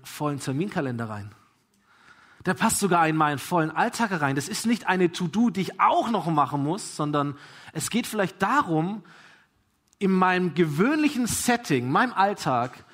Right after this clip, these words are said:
außergewöhnlich zu handeln. So, du sagst dich, „Okay, wow, dafür muss ich in die Kirche gehen, um das zu hören. Ich soll jemand zuhören. Wow,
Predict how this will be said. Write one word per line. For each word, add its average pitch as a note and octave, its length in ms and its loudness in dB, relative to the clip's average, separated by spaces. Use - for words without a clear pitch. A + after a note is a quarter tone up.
außergewöhnlich C#3+ 840 0
zu G#2+ 180 -10
handeln. G2+ 420 -10
So, E3 360 2
du F3 100 0
sagst F#3 300 0
dich, F3+ 240 0
„Okay, D#3 380 -2
wow, C3 480 2
dafür E3+ 240 0
muss E3+ 160 -2
ich E3+ 60 0
in C#3+ 60 0
die C3 60 -2
Kirche F3 260 -2
gehen, D#3+ 300 -4
um - 80 -12
das D3 180 -6
zu D3 100 -6
hören. C#3+ 300 -2
Ich - 120 -18
soll C#3 200 -4
jemand C3 280 -2
zuhören. D3+ 440 -4
Wow, C3 340 0